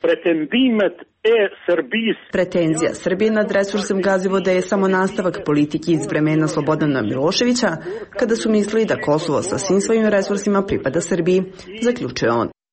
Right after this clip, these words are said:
Speaker 2: I profesoru Muhamed Mustafa, savjetniku Institutu za razvojne istraživanja, inače ministar u vladi bivše Jugoslavije osamdesetih godina,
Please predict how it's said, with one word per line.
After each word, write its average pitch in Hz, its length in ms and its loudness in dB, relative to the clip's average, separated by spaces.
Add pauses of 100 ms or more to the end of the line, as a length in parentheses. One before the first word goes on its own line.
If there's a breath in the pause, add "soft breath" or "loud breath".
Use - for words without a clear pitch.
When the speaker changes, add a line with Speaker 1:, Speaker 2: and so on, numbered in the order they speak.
Speaker 2:
I 269 100 2
profesoru 220 460 0
Muhamed 196 460 2
Mustafa, 180 500 -2
savjetniku 147 600 -2
Institutu 160 500 0
za 156 140 0
razvojne 165 520 2
istraživanja, 175 720 0
inače 143 300 2
ministar 156 460 2
u - 120 0
vladi 165 300 0
bivše 175 300 -2
Jugoslavije 156 560 0
osamdesetih 143 600 -2
godina, 196 440 2